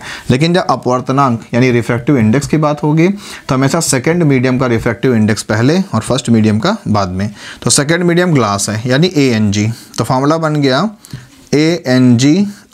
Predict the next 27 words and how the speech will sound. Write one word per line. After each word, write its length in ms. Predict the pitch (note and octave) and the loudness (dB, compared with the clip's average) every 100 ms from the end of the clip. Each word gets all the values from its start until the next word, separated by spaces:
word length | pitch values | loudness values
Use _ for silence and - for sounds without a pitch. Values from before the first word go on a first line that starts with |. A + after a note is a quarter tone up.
| B2 | -4
upon 520 | A#2+ B2+ G#2 A2+ G3 G3+ - - - - - - | -2 -2 0 0 -2 -4 -14 -20 -20 -18 -4 2
डब्ल्यूएनजी। 1700 | G#2 B2+ C#3 D#3+ C3+ C3+ F3+ - - B2 E3+ A3+ - G#2 G#2+ G#2+ A#2 - | 4 4 2 2 4 2 -4 -10 -4 0 2 2 0 0 2 2 -2 -2
Clear? 260 | D3 A3 A#3+ - - - - - | 0 0 -2 -12 -18 -18 -10 -6
तो 80 | |
formula 300 | A2 G#2+ G#2 | -2 0 0
पे 100 | G#2 | 0
आ 40 | C#3 | 0
जाते 260 | F3 E3+ | -2 0
हैं। 220 | D#3 D#3 D3 - - - - - - | 2 2 0 -8 -16 -14 -12 -10 -2
तो 80 | A#2+ | 0
ये 100 | B2 | 2
देखिए 300 | B2 F#3 A#3 - - - - - - - - - - - | 0 0 -2 -6 -20 -20 -20 -20 -20 -14 -12 -10 -14 0
डब्ल्यूएनजी 2000 | A#2 B2+ C3 C#3 D#3+ G3+ - _ - - - - - C#3 D3 F3 B2 A#2+ B2 G#2+ G2+ - | 2 2 2 2 0 -2 -10 _ -18 -18 -20 -14 -4 0 2 0 2 2 4 0 -2 -4
is 80 | B2+ | -2
equal 260 | C#3 D#3+ E3 | 0 0 0
to 240 | F#3 - | -2 0
एएनजी 540 | E3 F#3 D#3 D3+ D3 E3 | 0 2 2 2 2 2
की 120 | D#3+ | 2
वैल्यू 280 | D3 D3+ D#3 | 2 2 2
कितनी 280 | D3+ D#3 | 0 0
है? 180 | D#3+ G#3+ | 2 2
थ्री 220 | A3+ A#2+ | 2 0
बाई 220 | G#2+ G2+ G2+ | 2 0 -2
टू, 180 | G2+ A2 - - - - - - - | -2 -6 -10 -16 -16 -20 -20 -8 -2
तो 140 | B2 | -2
three 420 | G#2 D3+ F3 A3+ A3 - - | 0 0 2 2 0 -4 -6
upon 400 | G#2+ A#2 A#2 G3+ | -4 0 2 2